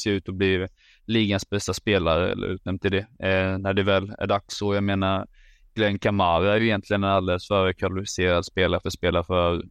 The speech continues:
i Championship och likadant med Jorginho Rutter. Men, eh, nej, det är ett jävligt bra lag med väldigt mycket spännande talanger som drivs utav en tränare med en stark s-, filosofi.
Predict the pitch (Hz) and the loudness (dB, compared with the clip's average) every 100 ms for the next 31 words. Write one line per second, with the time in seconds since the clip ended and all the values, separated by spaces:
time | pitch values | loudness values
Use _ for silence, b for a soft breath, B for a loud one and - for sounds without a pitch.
0 | - _ 90 - 80 - - - - - | -20 _ -4 -2 -2 -4 -6 -8 -8 -10
1 | - - - b b b - 101 98 101 | -8 -12 -16 b b b -2 0 2 0
2 | 98 101 95 90 87 - - - - - | 0 0 0 0 0 -4 -8 -14 -20 -20
3 | b b b _ 107 104 104 101 101 - | b b b _ -2 2 2 2 0 -2
4 | _ 117 123 113 - - 98 B B _ | _ -2 -2 -2 -4 -4 -2 B B _
5 | - 107 104 113 120 120 117 117 113 107 | -16 -4 0 2 2 0 0 0 -2 -4
6 | - 127 110 107 113 123 120 117 - _ | 0 0 2 0 2 0 -2 -4 -8 _
7 | - - - 120 120 104 104 110 107 107 | -20 -16 -2 2 4 2 0 2 2 4
8 | 101 101 104 107 101 101 95 - 101 98 | 2 2 0 0 -2 -6 -10 -6 -2 0
9 | 95 - 104 95 92 87 95 95 95 87 | 0 0 0 2 0 -4 -4 -2 -2 -2
10 | - 90 95 90 90 87 _ _ b b | -4 -2 0 0 -2 -4 _ _ b b
11 | b b _ _ _ _ - 110 90 90 | b b _ _ _ _ 0 2 2 2
12 | 92 92 92 90 87 80 - - - 98 | 0 2 0 0 -4 -8 -12 -6 0 0
13 | 85 - - - - _ - 101 - 98 | 0 -8 -16 -14 -14 _ -4 -4 -4 -4
14 | 87 113 | -4 -6